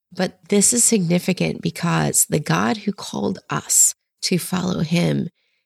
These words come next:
is the same God who's calling you to follow him. The God who called us to build a business is the same God who put you in charge of the business you are stewarding.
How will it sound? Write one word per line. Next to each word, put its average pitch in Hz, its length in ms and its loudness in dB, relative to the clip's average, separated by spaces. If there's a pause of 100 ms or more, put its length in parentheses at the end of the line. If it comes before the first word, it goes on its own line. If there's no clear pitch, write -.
is 180 140 0
the 180 80 4
same 240 280 4
God 170 280 0
who's 175 160 0
calling 151 360 0
you 160 280 2
to 170 160 -4
follow - 300 -6
him. 170 280 -6 (540)
The - 80 -8
God 214 280 2
who 208 460 4
called 208 340 0
us 180 380 2
to 165 180 2
build 151 280 2
a 143 40 0
business - 560 2 (400)
is 208 140 2
the 214 80 6
same 214 380 4
God 185 400 -2
who 180 160 -4
put - 240 -2
you 196 200 6
in 185 120 4
charge 160 420 -2
of 170 60 -2
the 165 80 0
business 175 420 2
you 226 160 0
are 196 80 2
stewarding. - 540 -2